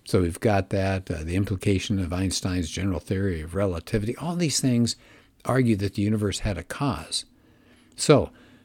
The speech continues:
let's go over those three points again. Whatever begins to exist has a cause. We all know that. Number two, the universe began to exist. Scientists agree on that.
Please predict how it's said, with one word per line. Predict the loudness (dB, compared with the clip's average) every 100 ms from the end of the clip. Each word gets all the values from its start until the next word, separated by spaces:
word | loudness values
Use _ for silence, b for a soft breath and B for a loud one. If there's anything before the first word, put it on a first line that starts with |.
| B B _ _ _ -2
let's | 2
go | 6
over | 6
those | 6 0
three | 2 2
points | 4 0 0
again. | 0 0 2
Whatever | 2 4
begins | 2 4 4 4
to | 2
exist | 2 2 0
has | -2 -4
a | -6
cause. | -2 0 0 0
We | 0
all | 0 0 -2 -4
know | 0 4 4
that. | 4 -2 -8 -12 b b b b b b b b b b _ _ -2
Number | 0
two, | 2 8 8
the | 8
universe | 6 8 6 4
began | 0 0 2 2
to | 2
exist. | 2 0 -2 0
Scientists | 0 0 0 0 0
agree | -2 0 0
on | 0 0
that. | 2 4 2